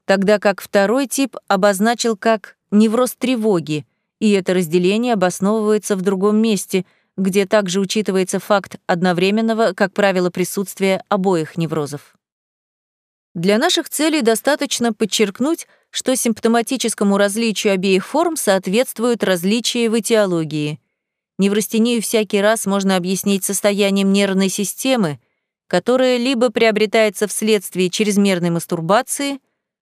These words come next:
либо возникает спонтанно из-за частых полюций.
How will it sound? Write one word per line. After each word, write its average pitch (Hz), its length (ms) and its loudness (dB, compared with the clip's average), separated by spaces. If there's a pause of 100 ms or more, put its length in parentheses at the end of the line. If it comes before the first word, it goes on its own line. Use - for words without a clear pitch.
(120)
либо 240 320 0
возникает 277 520 0
спонтанно 233 760 0
из-за 202 300 -2
частых 226 420 -4
полюций. 156 640 -4